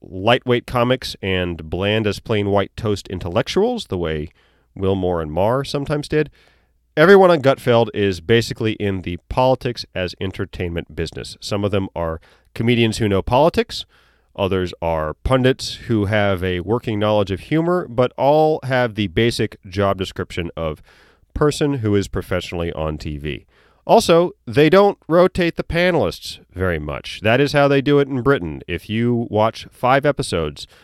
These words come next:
of the British show Eight Out of Ten Cats, then you have seen pretty much everyone who appears on Eight Out of Ten Cats. This, I think, is a good idea. It allows a rapport to develop, the panelists know each other, and the audience knows them too.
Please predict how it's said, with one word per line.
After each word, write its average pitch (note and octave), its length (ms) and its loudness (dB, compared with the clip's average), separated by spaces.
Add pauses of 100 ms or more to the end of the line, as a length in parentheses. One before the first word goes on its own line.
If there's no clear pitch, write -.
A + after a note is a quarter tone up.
(220)
of D#2 240 -6
the E2 80 -8
British F2 300 -2
show E2 360 -4
Eight F#2 160 -4
Out F#2 140 0
of F2 80 -8
Ten G2 240 -4
Cats, C3 360 -4
then D#3 160 -2
you G#3 120 -2
have G#3+ 160 -2
seen A3 280 -4
pretty A3 220 -4
much G#3+ 180 0
everyone G#3 420 2
who G#3+ 140 6
appears C#3+ 540 4 (400)
on F2+ 320 0
Eight D#2 160 -6
Out C#2+ 140 -8
of D2 100 -12
Ten D#2 240 -12
Cats. - 420 -10 (400)
This, D3+ 460 0 (420)
I B2 120 0
think, A#2+ 200 -2
is G#2 120 -2
a G#2 60 0
good F#2 180 -2
idea. D#2+ 400 -8
It F2+ 120 -4 (140)
allows A2 380 0
a F#2+ 120 -6
rapport F2+ 420 -4
to E3 80 -2
develop, D#3 420 -2 (180)
the - 100 -12
panelists F#2 640 -6
know C#3 240 4
each D#3+ 140 -2
other, B2+ 260 -2 (400)
and D#3 180 -2
the D#3+ 140 -2
audience C#3 400 -2
knows F#2+ 180 0
them E2+ 140 -6
too. C#2+ 280 -14